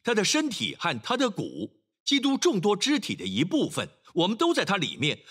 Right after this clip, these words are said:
当神对我们这么说，我们也与基督一同坐席。这就是为什么圣经这么说，我们与基督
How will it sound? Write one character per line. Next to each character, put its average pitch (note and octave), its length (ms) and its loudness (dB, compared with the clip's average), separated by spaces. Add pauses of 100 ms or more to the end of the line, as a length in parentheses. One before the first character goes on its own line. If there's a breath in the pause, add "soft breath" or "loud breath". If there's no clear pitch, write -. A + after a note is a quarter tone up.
当 D4+ 120 0
神 G3+ 220 2
对 D4 140 0
我 C#3+ 160 2
们 G3 100 -2
这 C#4+ 100 0
么 D#3+ 120 -2
说， F#3+ 560 0
我 E3 140 2
们 A#3 100 0
也 G#3 100 4
与 B3 180 2
基 A3+ 160 0
督 A3 160 0
一 C4 120 0
同 E3 220 -2
坐 C#4 200 2
席。 - 300 0 (160 loud breath)
这 E4 100 2
就 B3+ 120 2
是 C4 100 2
为 C4+ 160 2
什 D#3 140 0
么 F#3 80 2
圣 G3 160 2
经 A#3 160 0
这 A#3+ 100 0
么 G#3 100 -4
说， F#3 280 2 (160 loud breath)
我 E3+ 100 4
们 C4+ 100 2
与 C3+ 140 0
基 A#3+ 260 2
督 A3+ 240 0